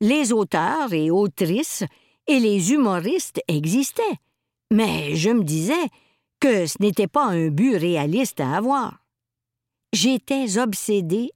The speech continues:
à l'idée d'être parfaite pour correspondre aux attentes envers moi, bien qu'elles étaient complètement imaginées.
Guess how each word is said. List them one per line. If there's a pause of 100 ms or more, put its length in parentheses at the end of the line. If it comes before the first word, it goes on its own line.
à
l'idée
d'être (240)
parfaite (640)
pour
correspondre (340)
aux
attentes
envers
moi, (720)
bien
qu'elles
étaient
complètement
imaginées.